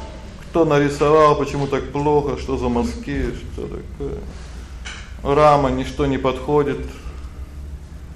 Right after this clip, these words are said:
Все не так, все не этак, все нехорошо. Столько привел примеров, пока к нему тихонько не, не подошла жена, не сказала: «Тише, ты у зеркала стоишь».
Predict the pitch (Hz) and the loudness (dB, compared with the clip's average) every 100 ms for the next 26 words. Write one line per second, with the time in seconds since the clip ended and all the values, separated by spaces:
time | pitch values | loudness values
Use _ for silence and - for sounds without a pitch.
0 | - - - - - - - - - - | -14 -14 -14 -14 -14 -14 -14 -14 -14 -12
1 | - - - - - - - - 160 131 | -14 -12 -12 -12 -12 -12 -10 2 2 4
2 | 123 151 156 143 - - - - - - | 2 6 6 6 2 -8 -8 -10 -10 -10
3 | - - 147 131 123 135 151 151 127 - | -10 -4 0 2 2 2 2 0 -4 -8
4 | - - - - - - - - - - | -10 -12 -12 -14 -14 -12 -12 -12 -12 -12
5 | - - - - - - 123 107 - 220 | -10 -10 -10 -10 -8 -4 -2 -2 0 0
6 | 226 - 147 139 - - - - 156 143 | -2 -2 -2 -2 -6 -8 -8 0 2 2
7 | 127 131 123 123 113 113 127 120 - - | 2 2 4 2 2 0 0 -2 -4 -10
8 | - - - - - - - - - - | -14 -14 -12 -12 -12 -12 -12 -12 -12 -10
9 | - 127 143 143 147 143 143 139 147 123 | -8 -2 0 2 2 2 0 0 0 2
10 | 123 123 131 139 131 139 135 120 123 139 | 0 0 0 0 2 0 2 0 2 0
11 | 139 120 - 120 127 117 117 135 147 123 | -2 -2 -4 0 2 2 -2 -6 -8 -8
12 | - 123 123 127 - 110 - - - | -6 -6 -4 -4 -6 -6 -8 -10 -12